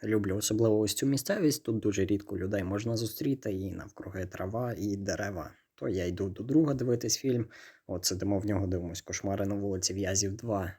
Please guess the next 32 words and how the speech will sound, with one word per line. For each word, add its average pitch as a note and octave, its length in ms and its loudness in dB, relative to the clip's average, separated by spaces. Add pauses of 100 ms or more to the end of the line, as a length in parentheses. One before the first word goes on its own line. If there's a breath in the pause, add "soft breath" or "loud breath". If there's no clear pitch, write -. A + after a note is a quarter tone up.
Старі - 320 -2
фільми, A2+ 360 0
то E2+ 140 -4
любов, F2+ 500 0
в F#2+ 40 -6
них F#2 260 -4
якийсь G2+ 400 -2
є F#2+ 140 -2
такий - 320 -6
матовий A2 540 -2
шарм. B2 440 -4 (500 loud breath)
Друга A#2 200 2
частина G2 380 -2
моя, F#2+ 220 2
напевно, F#2+ 340 -2
найулюбленіша A#2+ 760 2
зі A#2 120 0
всієї A#2+ 300 -2
франшизи. A#2+ 720 -4 (180)
Ну, D3 140 0
якщо F#2 220 -2
не F#2+ 140 0
рахувати G2 420 -2
фільм G#2 320 -2
«Фредді F#2 300 0
проти F#2 340 -6
Джейсона», G2 600 0 (440 loud breath)
бо A2+ 100 -6
цей - 220 -2
фільм G#2 340 2
мій F#2+ 160 2
найулюбленіший. F#2+ 1080 -2